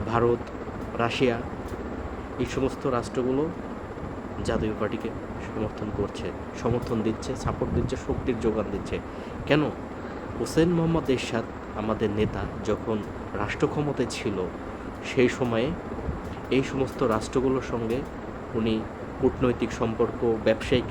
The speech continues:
সম্পর্ক, রাজনৈতিক সম্পর্ক, সবগুলো সম্পর্ক উনি ঠিক রেখেছিলেন এবং তাদের সম-, সঙ্গে জাতীয় পার্টি এবং এরশাদের সাথে খুব ভালো একটি সম্পর্ক আছে।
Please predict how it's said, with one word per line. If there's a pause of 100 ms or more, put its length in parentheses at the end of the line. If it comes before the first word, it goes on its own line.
সম্পর্ক, (220)
রাজনৈতিক
সম্পর্ক, (160)
সবগুলো
সম্পর্ক (380)
উনি
ঠিক (100)
রেখেছিলেন (180)
এবং (460)
তাদের
সম-, (440)
সঙ্গে
জাতীয়
পার্টি
এবং
এরশাদের
সাথে
খুব (160)
ভালো
একটি
সম্পর্ক
আছে।